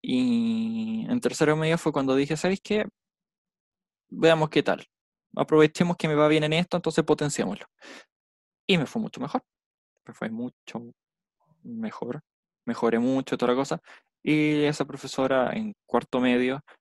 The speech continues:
me escribió una carta, porque como el último día donde nos despedían a los cuartos medios, muchos profesores hicieron cartas personalizadas a ciertos alumnos y toda la cosa. Y me escribió una carta muy linda, <laughs> la cual fue muy chistoso porque leí las primeras dos líneas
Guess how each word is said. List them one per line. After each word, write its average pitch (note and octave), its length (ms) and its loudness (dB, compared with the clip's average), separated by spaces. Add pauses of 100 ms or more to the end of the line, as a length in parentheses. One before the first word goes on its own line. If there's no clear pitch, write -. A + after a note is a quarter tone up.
(140)
me - 60 -6
escribió A3 240 -2
una A#3 140 2
carta, C3 360 0 (160)
porque G#2 600 -6
como - 240 -10
el G#2+ 140 -6
último A2+ 300 -4
día A#2+ 460 -2
donde G#2 260 -4
nos G#2 120 -4
despedían A2+ 440 -2
a A#2 40 2
los A2 100 -4
cuartos A#2+ 300 0
medios, C3+ 540 2 (120)
muchos B2+ 240 -4
profesores B2 640 -2
hicieron A2+ 300 -4
cartas A#2+ 440 -4 (360)
personalizadas A2+ 580 2
a - 40 2
ciertos A2+ 260 -4
alumnos A#2 220 -4
y - 20 -16
toda A#2 180 -4
la - 40 -10
cosa. C#3 200 -6 (580)
Y C3+ 100 -2
me C#3 100 0
escribió E3+ 240 2
una G#3 100 4
carta G3+ 300 2
muy G3+ 220 8
linda, F3+ 380 4 (220)
<laughs> - 160 -20
la - 180 0
cual F#3 260 2
fue D#3+ 200 -8
muy D#3 140 0
chistoso D#3 420 0
porque C#3 280 0
leí C#3 120 2
las C#3+ 120 2
primeras C#3+ 360 2
dos C#3+ 140 4
líneas D3 420 -2